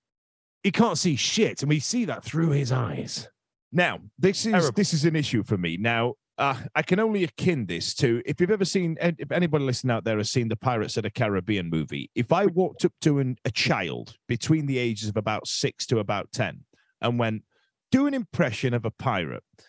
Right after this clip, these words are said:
Speaker 2: they would do an impression of Captain Barbossa in Pirates of the Caribbean, wouldn't they?
Speaker 1: Or Sparrow.
Speaker 2: They'd go, Yeah,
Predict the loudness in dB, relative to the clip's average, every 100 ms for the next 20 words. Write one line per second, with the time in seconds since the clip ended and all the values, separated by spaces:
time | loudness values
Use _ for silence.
0 | _ 2 4 4 2 2 2 2 0 0
1 | 0 -2 0 0 0 0 2 2 2 2
2 | 2 0 -2 -2 -2 0 0 0 -2 -4
3 | -2 0 0 0 -2 -4 -12 _ 0 0
4 | 0 -8 -12 _ _ -2 0 0 -2 -6
5 | -14 _ _ _ _ _ _ 0 0 2
6 | 2 2 -2 _ _ 0 4 4 4 2
7 | 2 2 0